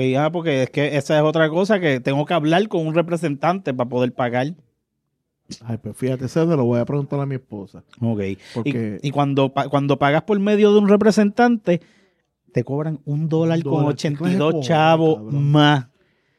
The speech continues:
Speaker 1: Y es como que, ¿pero por qué?
Speaker 2: Y aquí yo vengo y le digo a alguien que tengo que cobrarle veinte pesos por alguien, es como si le estuviera mentando la madre, cabrón.
Speaker 1: Ujú.
Speaker 2: Cago en la madre.
Speaker 1: No, no, no, no, muchacho. No,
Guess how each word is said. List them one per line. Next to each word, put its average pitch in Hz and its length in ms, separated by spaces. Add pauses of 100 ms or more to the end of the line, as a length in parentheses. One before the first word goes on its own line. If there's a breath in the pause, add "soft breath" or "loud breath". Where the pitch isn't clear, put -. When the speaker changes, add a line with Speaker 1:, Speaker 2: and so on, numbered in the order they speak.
(320)
Speaker 1:
Y 139 80
es 135 80
como 160 240
que, 135 100
¿pero 127 220
por 131 220
qué? - 140
Speaker 2:
Y 147 40
aquí 160 260
yo 180 160
vengo 208 200
y 202 40
le 202 100
digo 196 200
a 196 40
alguien 175 220
que 147 120
tengo 147 200
que 180 140
cobrarle 180 380
veinte 175 280
pesos 170 300
por 160 220
alguien, 185 300
es 151 60
como 175 200
si 160 60
le 147 80
estuviera 139 280
mentando 156 580
la 139 140
madre, 117 340
cabrón. 113 400 (200)
Speaker 1:
Ujú. 165 500 (180)
Speaker 2:
Cago 107 280
en 107 100
la 101 200
madre. 101 180
Speaker 1:
No, 131 120
no, 123 140
no, 113 160
no, 101 240
muchacho. 98 500
No, 107 160